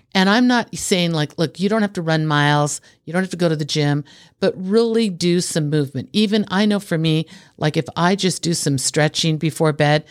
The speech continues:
I relax more once I get in the bed, and then I sleep better. The other thing that it does, especially movement, is it decreases that rumination, that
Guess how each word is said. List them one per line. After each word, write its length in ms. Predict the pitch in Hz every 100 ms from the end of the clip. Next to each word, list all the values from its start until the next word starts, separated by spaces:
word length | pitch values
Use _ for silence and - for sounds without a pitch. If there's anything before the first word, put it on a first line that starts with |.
| - - _ -
I 140 | 180
relax 680 | 214 240 208 160 202 - -
more 180 | 151 135
once 240 | 151 160
I 80 | 156
get 220 | 147 147
in 100 | 147
the 80 | 131
bed, 300 | 135 90 85
and 140 | - 170
then 60 |
I 100 | 170
sleep 400 | 165 - 175 170
better. 260 | - 120 92 - - - -
The 140 | 208
other 160 | 226 285
thing 380 | - 220 208 202
that 120 | 170
it 220 | 143 131
does, 400 | 160 151 135 -
especially 500 | - - 160 156 170
movement, 520 | 151 147 147 170 175 - - - _
is 200 | - 180
it 160 | 185 180
decreases 1000 | 175 - - - 214 226 - 170 151 - - - -
that 220 | 160 151 160
rumination, 760 | 175 170 156 151 - 95 92 - _ -
that 200 | 147